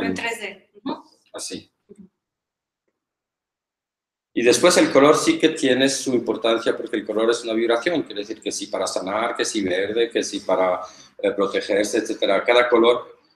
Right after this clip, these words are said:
Speaker 2: hemos visto los colores y lo que representa. Está claro que, eh, es un poco difícil, pero,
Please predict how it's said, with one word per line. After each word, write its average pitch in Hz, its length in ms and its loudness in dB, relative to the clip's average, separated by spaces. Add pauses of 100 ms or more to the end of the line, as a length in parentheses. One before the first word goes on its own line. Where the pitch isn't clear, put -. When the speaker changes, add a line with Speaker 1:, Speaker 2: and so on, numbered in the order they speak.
(600)
Speaker 2:
hemos 110 200 4
visto 113 220 0
los 117 240 2
colores 110 360 4
y 113 40 2
lo 107 80 0
que 107 60 4
representa. 110 600 0 (560)
Está 120 280 2
claro 123 300 6
que, 117 160 8
eh, - 760 -2 (120)
es 101 120 -6
un 123 100 -4
poco 120 160 4
difícil, 135 500 -2
pero, 107 420 -2